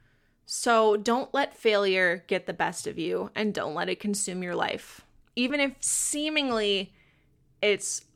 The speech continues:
life-altering. The last and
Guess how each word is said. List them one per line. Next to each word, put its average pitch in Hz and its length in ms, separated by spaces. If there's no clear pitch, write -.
life-altering. 175 1080
The 240 80
last 226 680
and 220 420